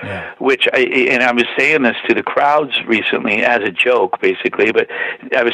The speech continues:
Speaker 2: saying, "Name one band that has the original lineup," and they're, it's really hard to do.
Speaker 1: Yeah, yeah.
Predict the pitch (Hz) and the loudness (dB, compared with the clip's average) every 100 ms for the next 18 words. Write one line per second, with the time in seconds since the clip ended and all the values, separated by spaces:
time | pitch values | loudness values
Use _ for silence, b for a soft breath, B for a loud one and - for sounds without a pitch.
0 | - 120 113 117 123 139 113 117 127 135 | 0 0 0 0 2 2 2 0 0 0
1 | 104 98 123 - 101 101 110 101 98 117 | 0 0 0 0 -2 -2 -2 0 0 0
2 | 127 151 190 147 - - B B B 123 | 2 2 2 0 -2 -10 B B B -2
3 | 127 127 127 - 101 - 123 123 127 120 | 0 2 0 -4 -12 -10 -6 -2 -2 -2
4 | 117 156 190 - 101 - - 127 196 202 | 0 2 2 2 0 0 -2 0 2 2
5 | - - - - 95 78 _ _ _ 92 | -2 -8 -20 -16 -16 -16 _ _ _ -20